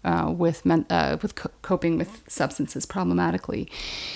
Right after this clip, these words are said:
And w-, you know, this is, prediction is based on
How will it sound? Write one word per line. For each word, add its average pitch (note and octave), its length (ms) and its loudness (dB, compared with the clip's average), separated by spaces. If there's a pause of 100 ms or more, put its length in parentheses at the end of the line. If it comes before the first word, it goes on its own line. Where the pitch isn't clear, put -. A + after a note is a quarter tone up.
(160)
And G3 520 8
w-, F#3+ 380 2
you A#3 180 6
know, G#3 80 10
this A#3+ 200 8
is, A3 220 4
prediction A3 380 6
is F3 80 4
based F#3+ 360 4
on F3 520 8